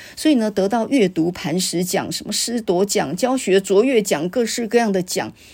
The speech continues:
那为了获得这些奖呢，从简报的制作啦，然后呢，这些文案要一修再修，找这个专业的印刷-，印刷厂来排版，只为了博取好成绩。但是拿到成绩之后，这些学校有没有再继续下去呢？还没有人知道啊。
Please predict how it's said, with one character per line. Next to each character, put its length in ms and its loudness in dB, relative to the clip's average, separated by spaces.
那 260 2
为 160 0
了 120 0
获 200 2
得 160 2
这 120 -4
些 160 2
奖 320 0
呢， 160 0
从 240 -2
简 260 -2
报 200 0
的 100 0
制 300 -2
作 300 0
啦， 160 -4
然 180 0
后 200 0
呢， 220 0
这 100 -2
些 140 2
文 180 0
案 140 0
要 140 0
一 80 -2
修 280 2
再 300 0
修， 340 -2
找 240 -4
这 80 -6
个 120 -2
专 280 -2
业 140 4
的 100 -2
印 220 2
刷-， 260 -6
印 160 0
刷 180 0
厂 200 -4
来 180 -2
排 260 -4
版， 220 -2
只 180 0
为 140 2
了 80 2
博 220 4
取 200 -2
好 240 -4
成 280 -4
绩。 260 -4
但 140 0
是 120 0
拿 180 -2
到 160 2
成 200 0
绩 140 0
之 80 0
后， 80 2
这 120 2
些 60 4
学 220 -2
校 220 0
有 120 -2
没 120 0
有 40 -2
再 140 2
继 160 0
续 100 0
下 220 0
去 200 -2
呢？ 140 0
还 120 0
没 160 0
有 80 2
人 180 -2
知 220 -4
道 180 -2
啊。 220 -10